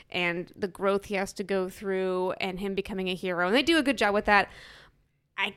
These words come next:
kind of feel like these movies should have been about Harry, because, like, he has, like, a really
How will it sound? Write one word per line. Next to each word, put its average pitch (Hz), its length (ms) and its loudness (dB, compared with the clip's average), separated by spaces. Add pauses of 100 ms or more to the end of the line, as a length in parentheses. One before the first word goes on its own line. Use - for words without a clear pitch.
(100)
kind 254 380 0
of 370 100 0
feel 214 320 0
like 202 280 0 (300)
these 208 200 -6
movies 190 320 -2
should 196 100 -6
have 185 100 -4
been 185 160 -2
about 185 280 -2
Harry, 233 640 -2 (440)
because, 226 260 0
like, 202 160 4
he 226 240 -4
has, 233 160 2
like, 208 200 0
a 190 100 0
really 196 840 0